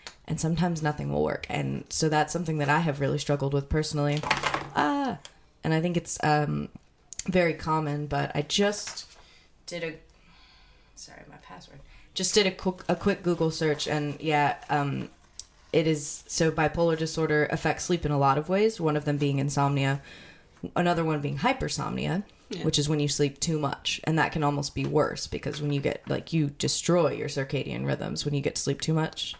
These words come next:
Speaker 2: Is there a source on there? I just like to put the
Speaker 1: It's, uh,
Speaker 2: sources.
Speaker 1: WebMD.
Speaker 2: Okay.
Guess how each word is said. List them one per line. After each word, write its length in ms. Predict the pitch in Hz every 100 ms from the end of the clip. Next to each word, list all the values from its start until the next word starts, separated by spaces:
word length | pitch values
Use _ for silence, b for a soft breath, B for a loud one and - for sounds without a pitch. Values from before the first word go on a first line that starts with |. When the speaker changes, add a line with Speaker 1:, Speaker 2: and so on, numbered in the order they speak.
| - 220
Speaker 2:
Is 160 | 214
there 200 | 233 226
a 60 | 202
source 460 | - 190 180 -
on 180 | 202 196
there? 200 | 196 196
I 100 | 185
just 180 | 185 -
like 200 | 170 -
to 60 | -
put 260 | - 160
the 80 | -
Speaker 1:
It's, 120 | 190 -
uh, 340 | 175 156 147
Speaker 2:
sources. 80 | -
Speaker 1:
WebMD. 580 | 151 139 135 139 160 - -
Speaker 2:
Okay. 220 | 196 -